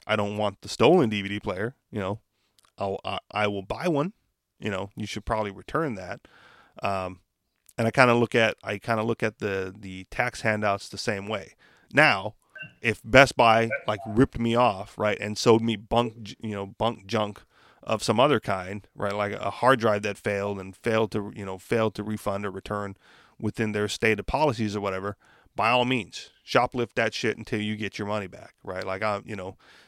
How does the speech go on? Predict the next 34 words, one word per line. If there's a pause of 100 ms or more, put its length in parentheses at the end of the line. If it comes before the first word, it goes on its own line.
(100)
the,
the
zero
sum
aspect
of
it, (300)
totally
on
board
with, (580)
um, (340)
but
not, (440)
but
not
stealing, (500)
but
not
receiving
stealing
goods
just
because
it's, (100)
it's,
you
know, (420)
you,
you're
okay
with
the
theft,